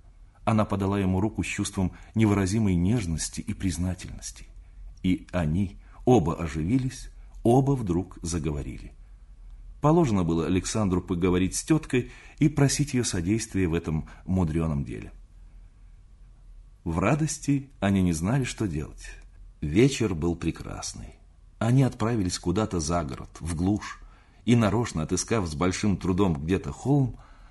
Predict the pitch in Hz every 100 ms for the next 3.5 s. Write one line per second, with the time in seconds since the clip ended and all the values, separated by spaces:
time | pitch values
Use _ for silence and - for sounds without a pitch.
0 | - 147 143 135 143 143 139 - 120 92
1 | 104 - 92 85 76 69 57 - - 107
2 | 104 95 76 78 73 76 76 69 - 50
3 | - 123 143 -